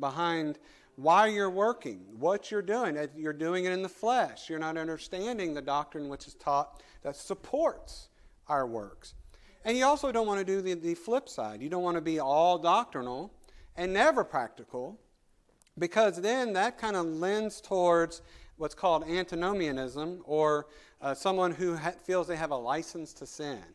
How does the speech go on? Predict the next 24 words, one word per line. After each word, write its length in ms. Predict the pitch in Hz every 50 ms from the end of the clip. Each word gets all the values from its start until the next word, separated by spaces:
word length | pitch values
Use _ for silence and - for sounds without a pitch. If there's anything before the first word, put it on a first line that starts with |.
| _ _ _ _ _ _ _ _
Because 480 | - 147 139 - - 185 208 233 233
we're 160 | 214 202 202 196
under 260 | 190 190 175 175 151
grace, 840 | 139 143 165 180 220 233 190 156 143 156 196 - - - - - _ _ _ _ _ -
let's 280 | 131 135 170 180 -
sin 240 | - - 202 196 190
all 160 | 180 170 170
we 160 | 165 165 170 165
want. 260 | 165 180 180 143 - - - - - _ _ _ _ _ - _ _ -
And 160 | 151 160 160
so 180 | - 208 196
they 240 | 180 175 190 190 190
never 520 | 185 190 196 214 220 208 214 208 208 208 -
apply 1120 | 175 175 170 - - - 165 170 175 202 254 277 233 180 147 135 131 127 131 143 180 208 - - - - - - - -
the 340 | 156 165 165 170 165 156 147 -
Christian 540 | - - - 220 226 220 - - 196 175 165
living, 340 | 175 185 180 143 120 95 87 - - - - - - - - -
the, 320 | 143 151 156 156 156 147 135 - - -
the 140 | - 143 143
way 320 | 143 151 170 190 208 220
to 180 | 214 - - 208
live 300 | 185 170 180 185 180 160
holy, 520 | 151 151 180 190 196 190 147 117 101 92
the, 220 | 92 127 139 135